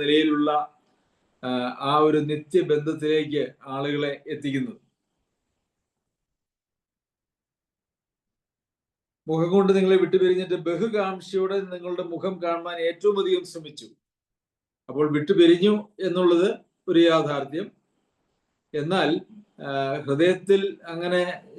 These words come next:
ആ, ഹൃദയം ദൂരെയല്ല, ആ, എൻ്റെ മനസ്സ് നിങ്ങളോട് കൂടെ ഉണ്ട് എന്നൊക്കെ പറയുമ്പോഴും ശരീര സാന്നിധ്യത്തിന് അല്ലെങ്കിൽ ആളിന്റെ നേരിട്ടുള്ള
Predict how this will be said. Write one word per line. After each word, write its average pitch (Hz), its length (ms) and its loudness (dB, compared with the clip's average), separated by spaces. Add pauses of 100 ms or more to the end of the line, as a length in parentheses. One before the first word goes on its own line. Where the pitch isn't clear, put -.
(180)
ആ, - 20 2 (540)
ഹൃദയം 165 380 0
ദൂരെയല്ല, 170 520 4 (1080)
ആ, 151 60 -8 (240)
എൻ്റെ 160 160 -4
മനസ്സ് 160 420 -6
നിങ്ങളോട് 170 380 2
കൂടെ 165 160 6 (100)
ഉണ്ട് 160 140 0
എന്നൊക്കെ 165 340 2
പറയുമ്പോഴും 160 720 -2 (800)
ശരീര 170 340 0 (180)
സാന്നിധ്യത്തിന് 180 840 -2 (180)
അല്ലെങ്കിൽ 156 340 -2
ആളിന്റെ 175 640 2 (320)
നേരിട്ടുള്ള 170 640 -4